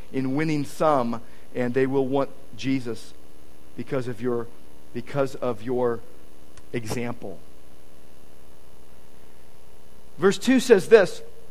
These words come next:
They're gonna see your, your pure conduct. And verse three says, "But don't let that adorning be ex-,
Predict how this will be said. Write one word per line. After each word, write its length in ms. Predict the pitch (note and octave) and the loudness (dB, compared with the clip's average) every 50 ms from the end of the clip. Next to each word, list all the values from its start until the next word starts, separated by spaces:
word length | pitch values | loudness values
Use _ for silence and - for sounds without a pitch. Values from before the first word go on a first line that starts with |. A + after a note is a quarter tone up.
| - - - - - - - - - - | -4 -4 -4 -6 -6 -6 -6 -6 -2 0
They're 100 | E3 F3+ | 2 2
gonna 120 | F3+ F3 | 2 2
see 220 | - - - B3+ C4 | 2 2 2 4 4
your, 220 | B3+ A#3+ A3 - - - - - - - - - | 6 4 4 2 0 -4 -6 -6 -6 -6 -6 -4
your 160 | F#3 F3 F3 | -2 -2 0
pure 220 | - - B3 A#3 - | 0 4 4 4 6
conduct. 600 | - G#3+ A3+ A#3 A#3+ G3 E3+ D3+ D#3 - - - - - - - - - | 8 10 10 10 12 12 10 10 10 8 4 -2 -6 -6 -6 -4 0 2
And 100 | G3+ F3 | 6 6
verse 200 | G3 G3 - - | 8 6 6 4
three 220 | - A#3+ C#4+ C#4 | 2 2 4 4
says, 280 | - A#3 G#3+ G3+ G3 - - - - - | 8 8 8 8 8 4 0 -6 2 4
"But 120 | G3+ F#3+ | 4 6
don't 240 | D#3 G#3 A#3 C4 B3+ | 8 8 8 8 10
let 160 | C4 B3 - | 8 8 8
that 120 | A#3 A3+ G#3+ | 8 8 8
adorning 360 | F#3+ E3 G#3 G#3+ A3 G#3+ F#3+ | 10 8 8 8 8 6 2
be 140 | F3 G3+ F3+ | 4 4 4
ex-, 240 | G3 F#3+ - - | 4 4 2 -2